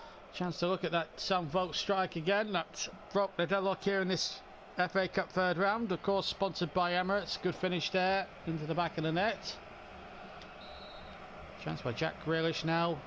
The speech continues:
Been put on the transfer list at Turf Moor to hoist the corner in, and this would, uh,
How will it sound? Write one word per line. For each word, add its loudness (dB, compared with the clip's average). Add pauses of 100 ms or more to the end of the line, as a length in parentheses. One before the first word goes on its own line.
(120)
Been -2
put 0
on 2
the 2
transfer 2
list 0
at -2
Turf 2
Moor 4
to 2 (760)
hoist 2
the 0
corner 2
in, 4
and 2
this 0
would, 0
uh, 4